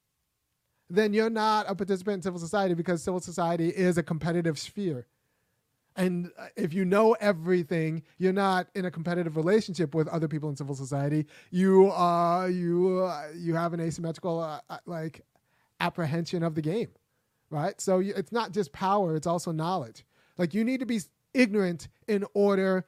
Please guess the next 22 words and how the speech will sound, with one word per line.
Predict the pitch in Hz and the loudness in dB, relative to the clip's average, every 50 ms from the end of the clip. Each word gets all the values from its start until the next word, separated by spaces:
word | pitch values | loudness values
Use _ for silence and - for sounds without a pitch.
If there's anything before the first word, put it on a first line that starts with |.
| _ _ | _ _
for | _ 190 190 | _ -2 0
the | 170 175 | 0 0
stock | - - 180 170 170 - | 0 0 0 0 0 -2
market | 170 165 165 - 170 - | -2 -4 -4 -6 -8 -8
to | - 156 | -6 -4
work. | 165 160 127 - _ _ _ _ _ _ _ _ _ _ _ _ _ _ _ _ _ _ _ _ _ _ _ _ _ | -4 -4 -4 -8 _ _ _ _ _ _ _ _ _ _ _ _ _ _ _ _ _ _ _ _ _ _ _ _ _
And | 202 185 | -2 -2
that's | 190 190 185 | -2 0 0
why | 202 185 | 0 0
insider | 175 175 185 185 214 185 180 175 | 0 -2 -2 0 0 0 0 -2
trading | 151 - - 185 185 180 170 | -2 -2 0 2 2 2 0
is | 165 160 | 0 -2
a | 160 | -2
whole | 151 139 165 165 160 | -2 -2 -2 -2 -2
thing, | 143 170 165 143 104 - _ _ _ _ _ _ - | -4 -6 -6 -8 -8 -12 _ _ _ _ _ _ -2
because | 185 185 170 - 196 180 180 180 151 185 | -2 0 2 4 4 4 4 2 0 -2
it | 175 175 143 | -6 -8 -8
screws | - - - 190 196 196 185 165 | -10 -8 0 2 2 4 4 4
up | 180 175 - | 2 0 0
the | 180 170 170 | 0 0 0
ignorance, | 185 170 160 151 127 110 - - - - - _ _ _ _ _ _ _ | 0 -2 -4 -6 -8 -10 -14 -18 -18 -18 -18 _ _ _ _ _ _ _
the, | 185 185 185 | -6 -6 -6